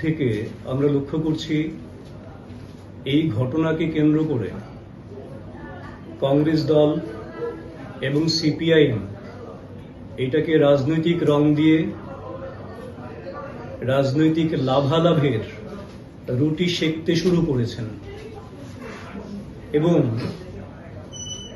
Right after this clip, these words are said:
এই ঘটনাকে কেন্দ্র করে তাদের স্ববিরোধী বক্তব্য একের পর এক উঠে আসছে। তারা নিজেরাও জানেন না আসলে তারা কি বলতে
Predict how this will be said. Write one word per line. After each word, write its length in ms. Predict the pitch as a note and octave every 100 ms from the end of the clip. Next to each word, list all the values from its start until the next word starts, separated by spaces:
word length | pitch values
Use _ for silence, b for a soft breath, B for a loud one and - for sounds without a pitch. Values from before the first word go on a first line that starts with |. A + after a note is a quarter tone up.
| - D3
এই 100 | D3+ F3+ D#3+
ঘটনাকে 540 | C#3 D3 E3+ E3+ E3 F3+ F3
কেন্দ্র 260 | D3 D3 D#3+ E3
করে 180 | E3 - - - - - - - - - - - - - - - - - - - - - C3+
তাদের 340 | C#3 E3 E3+ E3 - - - - - - - - - - - - - - - - - - - - -
স্ববিরোধী 680 | - D3 F3+ F3 F#3 F#3+ E3 D3+
বক্তব্য 420 | D3 - D#3+ C3+ A2+ G2 - - - - - - - - C3+
একের 260 | C#3+ F3 F3
পর 120 | F3 F3
এক 80 | F3 D#3+
উঠে 160 | D3 D3+ C3+
আসছে। 300 | - - G#2+ - - - - - - - -
তারা 180 | C3+ D3+ D#3+
নিজেরাও 380 | D#3 F3 G3 G3+ F#3
জানেন 240 | F3+ F3+ F#3
না 60 | G#3 - - -
আসলে 240 | - E3 D#3+
তারা 140 | E3 E3
কি 80 | E3 D3
বলতে 220 | D3+ C#3